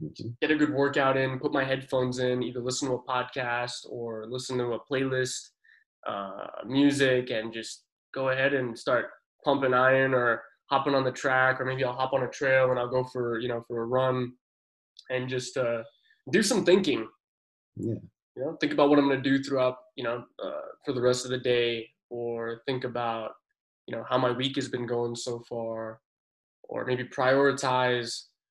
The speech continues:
Speaker 2: uh, you know, what it is that I need to get done this week, anything.
Speaker 1: Yeah. I love working out, but alone,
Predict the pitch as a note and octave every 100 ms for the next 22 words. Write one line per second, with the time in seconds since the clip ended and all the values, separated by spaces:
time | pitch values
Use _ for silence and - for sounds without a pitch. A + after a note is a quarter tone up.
0 | _ - - A2 G2+ G2 - - _ -
1 | - C3 A#2 C3+ C3 C3 B2 B2 B2+ B2+
2 | A#2+ A#2 B2+ B2+ B2+ - B2 A#2+ A#2 -
3 | - - A3+ G3 F#2+ - _ _ _ _
4 | _ - B2+ E2+ - _ _ _ - _
5 | - G#2+ G#2+ G2 F#2 - F#2 E2+ E2 -
6 | - - F2+ F2+ F#2 G#2+